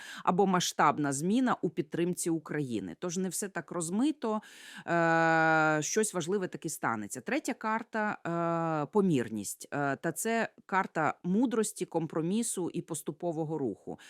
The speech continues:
Вона каже, що ті рішення будуть збалансовані, помірковані, без різких стрибків. Можливо, не все буде ідеально,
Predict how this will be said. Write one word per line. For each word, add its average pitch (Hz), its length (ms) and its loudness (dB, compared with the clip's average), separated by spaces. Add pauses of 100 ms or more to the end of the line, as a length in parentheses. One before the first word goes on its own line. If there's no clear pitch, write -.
(260)
Вона 208 200 0
каже, 196 280 -2
що 170 180 -6
ті 262 240 -4
рішення 220 500 -2
будуть 180 560 -4
збалансовані, 190 1000 0
помірковані, 190 800 -2
без 185 360 2
різких 175 420 -2
стрибків. - 640 -6 (360)
Можливо, 185 360 2
не 180 100 2
все 180 220 -2
буде 160 320 0
ідеально, 247 760 0